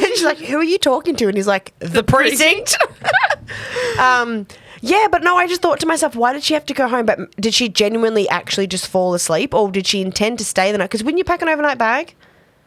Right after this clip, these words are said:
Speaker 2: No,
Speaker 1: So
Speaker 2: but she, she slept over, and then she, like, 'cause Jake's only got, like, that one towel.
Speaker 1: Have we had the towel episode yet?
Speaker 2: I don't know.
Speaker 1: I don't think we have.
Speaker 2: No.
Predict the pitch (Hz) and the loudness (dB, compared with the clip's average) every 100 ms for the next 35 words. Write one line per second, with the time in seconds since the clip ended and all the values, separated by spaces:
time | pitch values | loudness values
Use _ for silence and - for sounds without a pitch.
0 | _ _ _ _ _ 294 277 196 180 233 | _ _ _ _ _ -2 0 0 -4 -4
1 | - 247 247 247 - 254 - 202 170 120 | 0 0 0 -4 0 -2 2 0 0 -2
2 | 190 190 - 208 185 180 - - - _ | -2 -4 -4 -4 -6 -8 -16 -20 -20 _
3 | - _ _ - - 214 202 185 - 247 | -20 _ _ -20 -14 -2 -2 -2 -6 -6
4 | 196 - _ - 226 233 - 240 214 185 | -6 -12 _ -4 -2 -2 -2 -2 -2 -2
5 | 190 202 143 185 180 190 190 151 175 - | -2 -2 -2 -2 -2 0 0 -2 -6 -14
6 | _ _ _ _ _ _ _ _ _ _ | _ _ _ _ _ _ _ _ _ _
7 | 202 226 208 196 214 185 190 - 202 190 | -2 0 0 0 0 2 0 0 -2 0
8 | 220 285 165 147 139 85 175 - - 240 | -2 -2 -4 -2 -4 -4 -8 -18 -2 0
9 | 311 277 254 262 214 214 208 180 175 | 0 0 0 2 2 2 2 0 -4